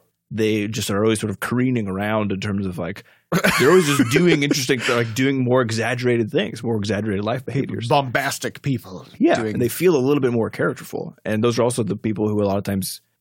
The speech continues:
Speaker 1: you know, if you're writing a story, whatever else, you'll pull from memory from meeting this,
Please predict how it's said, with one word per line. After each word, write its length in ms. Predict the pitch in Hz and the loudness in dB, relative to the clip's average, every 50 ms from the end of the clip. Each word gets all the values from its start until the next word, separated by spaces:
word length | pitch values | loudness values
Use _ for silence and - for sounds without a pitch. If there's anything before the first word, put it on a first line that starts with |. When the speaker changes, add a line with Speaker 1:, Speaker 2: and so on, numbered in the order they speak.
| _ _ _ | _ _ _
Speaker 1:
you 80 | 85 87 | -8 -6
know, 40 | 87 | -6
if 80 | 92 - | -4 -4
you're 100 | 92 87 | -4 -2
writing 300 | 92 92 107 113 110 98 | -2 -2 0 0 0 -2
a 60 | 90 | -2
story, 300 | 87 - - 110 113 113 | -6 -4 -2 0 2 2
whatever 240 | 107 98 101 98 104 | 2 0 0 -2 -2
else, 180 | 98 98 - - | -2 -2 -2 -4
you'll 100 | 101 92 | -6 -6
pull 320 | - - - 104 104 107 | -6 -6 -4 -2 -2 -2
from 200 | - - 101 98 | -2 -4 -6 -4
memory 300 | 92 98 110 110 107 98 | -4 -4 -4 -4 -4 -6
from 220 | 101 - 101 90 90 | -8 -8 -8 -6 -4
meeting 400 | 98 101 98 98 92 92 92 - _ _ _ _ _ _ | -4 -4 -4 -6 -8 -8 -10 -14 _ _ _ _ _ _
this, 160 | - 101 - | -10 -10 -10